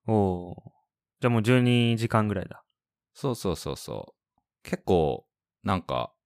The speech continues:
Speaker 2: やっぱりいいね。こういうレッスンは。今までは、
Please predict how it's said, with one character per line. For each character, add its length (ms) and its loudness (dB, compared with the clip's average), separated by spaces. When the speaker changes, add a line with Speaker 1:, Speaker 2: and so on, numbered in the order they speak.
Speaker 2:
や 80 0
っ 80 -6
ぱ 120 4
り 300 0
い 120 0
い 40 0
ね。 380 -4
こ 140 0
う 20 2
い 60 2
う 20 2
レ 100 0
ッ 60 2
ス 180 -12
ン 140 -6
は。 180 -8
今 240 0
ま 140 2
で 360 0
は、 440 0